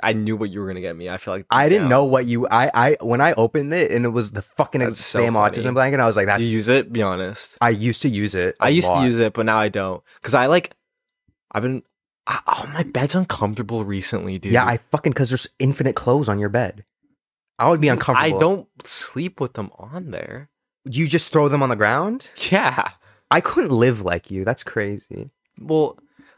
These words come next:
Speaker 1: I have to save energy. And if I go hang up,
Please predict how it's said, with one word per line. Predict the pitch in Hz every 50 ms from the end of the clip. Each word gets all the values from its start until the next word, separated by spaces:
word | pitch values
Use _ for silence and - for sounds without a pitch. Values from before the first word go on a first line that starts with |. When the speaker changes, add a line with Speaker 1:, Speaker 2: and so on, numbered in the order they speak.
| _ _ _ _ _ _ _ -
Speaker 1:
I | 113 127 143
have | 147 160 180 175 -
to | 143
save | - - - 143 139 139 127 127
energy. | 135 147 151 143 123 - 117 113 110 107 - _ _ _ _ -
And | 120 123
if | 117 -
I | 123 131
go | 147 170 175
hang | 160 139 143 160 165 151 156
up, | 165 160 - -